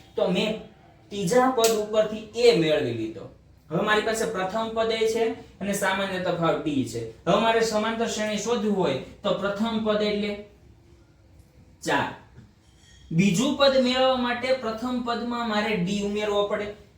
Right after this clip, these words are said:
બરાબર? એટલે ચાર માં છ ઉમેરો તો કેટલા થશે?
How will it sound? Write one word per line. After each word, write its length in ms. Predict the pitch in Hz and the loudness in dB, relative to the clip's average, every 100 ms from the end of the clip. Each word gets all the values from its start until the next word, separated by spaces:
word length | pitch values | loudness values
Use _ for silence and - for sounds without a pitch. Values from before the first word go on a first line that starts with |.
| - | -4
બરાબર? 340 | - 196 196 190 - - | 2 4 4 0 -4 -4
એટલે 380 | 175 165 - - | 2 4 2 -2
ચાર 320 | 196 - 208 | 2 4 2
માં 240 | 202 202 190 | 0 -2 -4
છ 160 | - - | -6 0
ઉમેરો 840 | 202 196 202 214 226 - 147 - - 175 | 2 2 0 -2 -2 0 -2 -6 -12 -8
તો 80 | |
કેટલા 240 | 170 190 - | -6 -4 -2
થશે? 420 | - 165 175 | -2 -2 -4